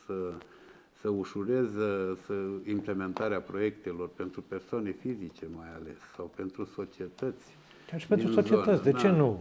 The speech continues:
Speaker 2: Adică
Speaker 1: Da.
Speaker 2: ajuți, faci să meargă lucrurile mai
Speaker 1: Ajuți.
Speaker 2: repede.
Speaker 1: Deci, noi totdeauna am fost, uh, obișnuiți și la nivel local. De exemplu, acum pentru canalizare. Am un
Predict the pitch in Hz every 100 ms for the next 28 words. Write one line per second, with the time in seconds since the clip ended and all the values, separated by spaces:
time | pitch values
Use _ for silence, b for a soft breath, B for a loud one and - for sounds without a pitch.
0 | 92 120 147 156 - 156 143 190 185 -
1 | - - 165 165 - 143 151 147 143 143
2 | 127 135 147 117 - 92 95 92 - -
3 | 104 98 101 - 107 131 127 147 123 123
4 | 123 107 101 95 95 92 110 98 _ -
5 | 104 98 104 98 92 98 - 107 123 117
6 | - - 120 120 131 123 110 127 135 131
7 | 90 80 87 101 95 123 120 113 104 -
8 | 120 113 - 110 104 110 - 110 110 110
9 | 110 95 87 78 92 110 104